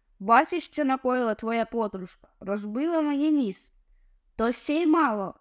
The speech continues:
Геть звідси! І поклади на місце те, що взяв». У руках Манфреда з'явився ключ. Старий, поіржавілий, схожий на ключі від дверей часу.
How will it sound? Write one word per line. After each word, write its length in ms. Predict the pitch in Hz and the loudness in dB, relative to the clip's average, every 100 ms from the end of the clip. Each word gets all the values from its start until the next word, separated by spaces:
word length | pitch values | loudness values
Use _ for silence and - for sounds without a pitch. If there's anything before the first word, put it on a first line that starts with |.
| - | -8
Геть 340 | 208 269 254 | 0 0 0
звідси! 600 | 294 370 370 - 262 185 - _ _ _ _ - | -2 0 -2 -2 -4 -4 -8 _ _ _ _ -10
І 100 | 202 | -6
поклади 520 | 208 214 240 240 285 | -4 -2 0 0 0
на 140 | 254 226 | 0 0
місце 560 | 240 330 403 - 208 - _ | 0 0 -2 -6 -12 -12 _
те, 220 | - 214 247 | 0 0 0
що 240 | - 254 | -2 -2
взяв». 400 | 247 220 220 - _ _ _ _ _ _ _ _ _ _ _ _ | -2 0 0 -2 _ _ _ _ _ _ _ _ _ _ _ _
У 120 | 214 | -8
руках 1000 | 220 240 - _ _ _ _ - 240 240 | -6 -6 -10 _ _ _ _ 0 0 0
Манфреда 720 | 220 240 349 359 - 285 254 220 | 0 2 2 -2 -4 -2 -2 -4
з'явився 640 | 202 196 226 247 - 233 | -4 -2 -2 -4 -4 -6
ключ. 600 | - 214 202 - - _ _ _ | -2 -2 -2 -8 -18 _ _ _
Старий, 760 | _ - 202 202 233 208 180 _ _ | _ -4 -2 0 0 -2 -6 _ _
поіржавілий, 1080 | - 190 208 196 190 226 214 233 226 196 175 _ _ | -4 -2 0 -2 -2 -2 0 0 0 -2 -6 _ _
схожий 580 | _ - 233 247 247 226 | _ -2 0 2 0 0
на 140 | 220 | -2
ключі 540 | 220 220 214 - 285 | -2 -6 -4 -2 0
від 240 | 220 214 196 | 0 -2 -2
дверей 400 | 202 214 226 226 | 0 2 2 -4
часу. 580 | - 196 247 - - | -4 -4 -6 -12 -18